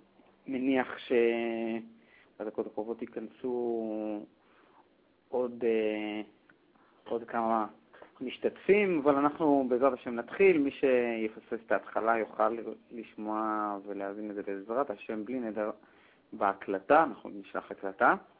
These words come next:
אמ, יופי, אז באמת שוב פעם, טוב שאתם איתי, והיום אנחנו רוצים לדבר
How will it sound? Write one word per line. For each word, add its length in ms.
אמ, 840
יופי, 240
אז 60
באמת 260
שוב 280
פעם, 240
טוב 140
שאתם 220
איתי, 400
והיום 720
אנחנו 380
רוצים 480
לדבר 720